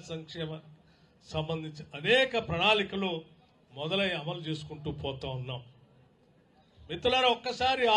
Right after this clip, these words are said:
ఆలోచన చేయండి. ఈరోజు కోటి పదిహేను లక్షల కుటుంబాలు ఈ రాష్ట్రంలో ఉంటే తొంభై ఐదు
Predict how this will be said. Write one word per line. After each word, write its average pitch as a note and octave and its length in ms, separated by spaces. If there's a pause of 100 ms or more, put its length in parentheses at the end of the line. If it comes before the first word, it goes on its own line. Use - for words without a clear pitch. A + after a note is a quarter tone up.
ఆలోచన B3+ 360 (140)
చేయండి. B3 340 (1400)
ఈరోజు A#3+ 240 (120)
కోటి C4 380 (140)
పదిహేను B3 440
లక్షల A#3+ 240 (120)
కుటుంబాలు B3+ 540
ఈ - 100
రాష్ట్రంలో A3+ 520
ఉంటే B3 280 (1160)
తొంభై B3 460 (200)
ఐదు A#3+ 180